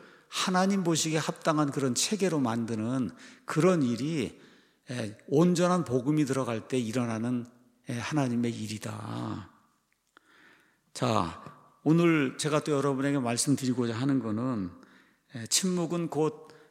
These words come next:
나쁜 일에 동조하는 거다. 오늘날 한국교회의 가장 큰 문제는, 예, 목사들이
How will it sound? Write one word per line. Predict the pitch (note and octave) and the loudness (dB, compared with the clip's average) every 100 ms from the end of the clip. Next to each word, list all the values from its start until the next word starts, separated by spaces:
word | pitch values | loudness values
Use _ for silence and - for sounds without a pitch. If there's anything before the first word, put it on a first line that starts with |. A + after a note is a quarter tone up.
| _ | _
나쁜 | - G#2+ - D#3 | -4 -4 0 4
일에 | D3 D3 | 4 4
동조하는 | D3 B2+ B2+ B2 A#2+ A#2+ | 2 -2 0 2 4 4
거다. | A2+ G#2+ G2+ G#2 A2+ A#2 A2 F#2+ | 2 0 -6 -8 -8 -8 -10 -6
오늘날 | D3 D3 D3+ D3 | 4 6 8 6
한국교회의 | B2 C#3+ C#3+ C#3 C#3 C#3+ | 4 4 4 0 2 2
가장 | C#3 A#2+ E3 | 2 2 4
큰 | D#3+ E3 | 4 4
문제는, | D3 C3 C3+ E3 C#3 F#2 - - _ _ _ _ - | 6 6 2 2 0 -4 -12 -20 _ _ _ _ -10
예, | A#2 | -4
목사들이 | C3 C3 D#3+ C#3+ C#3+ D#3 A#2 | -4 -2 -2 0 -2 -2 -4